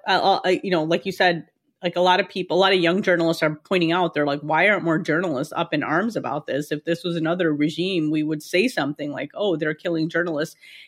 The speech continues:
And there are a lot of journalists in Gaza. They're the ones who are relaying these stories. And once you get rid of them,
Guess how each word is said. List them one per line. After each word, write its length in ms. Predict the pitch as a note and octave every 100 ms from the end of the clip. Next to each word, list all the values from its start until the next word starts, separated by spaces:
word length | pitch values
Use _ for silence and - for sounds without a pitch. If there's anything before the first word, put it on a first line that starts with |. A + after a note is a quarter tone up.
| _
And 340 | G#3 G3+ G3+ -
there 140 | G#3+
are 40 | A#3
a 60 |
lot 300 | G#3 F#3 G3
of 100 | A3
journalists 640 | G#3+ G3 G3+ E3 E3+ E3+ -
in 220 | G3 G#3 G3
Gaza. 460 | D#3 G#3 G3 D#3+
They're 220 | E3+ G3+
the 120 | A3+ F#3
ones 300 | E3+ E3 -
who 120 | F3
are 120 | D#3+
relaying 500 | D3 E3 E3+ D#3 D#3
these 200 | D3 D3
stories. 720 | - E3+ A3 D#3+ - - - _ _ _ _ -
And 400 | F3 D#3+ D#3+ D3+ -
once 240 | F3 F3
you 80 | F3+
get 280 | F3+ E3 - -
rid 180 | F#3 F#3+
of 100 | E3+
them, 480 | F3 G#3 C#3 E3